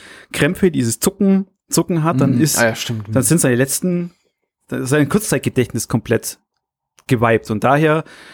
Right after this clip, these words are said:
Speaker 1: klar, kann dann der eine vermeintliche Serienkiller ihm sagen, „Ja, natürlich hat das alles umgebracht, aber du wirst dich nicht mehr dran erinnern.“ Und dann fünf Minuten später, „Ah, ich erinnere mich“, er erinnert sich nicht mehr dran, sondern es sieht in dem Gegenüber wieder nicht die gefährliche Bestie, sondern den netten,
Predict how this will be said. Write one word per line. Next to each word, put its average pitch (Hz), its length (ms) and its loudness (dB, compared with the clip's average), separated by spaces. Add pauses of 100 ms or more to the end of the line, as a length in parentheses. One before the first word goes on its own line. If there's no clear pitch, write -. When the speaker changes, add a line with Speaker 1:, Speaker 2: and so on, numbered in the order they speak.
(840)
Speaker 1:
klar, 180 340 0
kann 131 160 -2
dann 123 100 2
der 117 300 2
eine 127 460 -2 (440)
vermeintliche 127 600 0
Serienkiller 139 400 2
ihm 123 80 2
sagen, 127 240 0
„Ja, 196 60 2
natürlich 269 440 0
hat 110 60 -2
das 110 120 -8
alles 120 260 0
umgebracht, 113 420 -4
aber 117 100 -6
du 113 100 -4
wirst 135 120 -2
dich 131 60 -2
nicht 127 140 0
mehr 127 60 2
dran 120 160 0
erinnern.“ 127 360 0
Und 113 160 0
dann 123 260 0
fünf 147 160 2
Minuten 127 100 2
später, 151 380 0 (300)
„Ah, 120 300 -4 (180)
ich - 120 -8
erinnere 135 180 2
mich“, 131 120 4
er 147 80 2 (160)
erinnert 208 240 4
sich 131 140 -2
nicht 127 160 2
mehr 117 80 0
dran, 117 200 -2
sondern 120 320 -2
es - 320 -8
sieht 160 140 0
in 143 240 2
dem 147 320 2
Gegenüber 151 460 0
wieder 160 260 0
nicht 151 220 -4
die 131 80 -8
gefährliche 127 400 -2
Bestie, 151 320 0
sondern 165 220 -2
den 202 140 2
netten, 320 400 0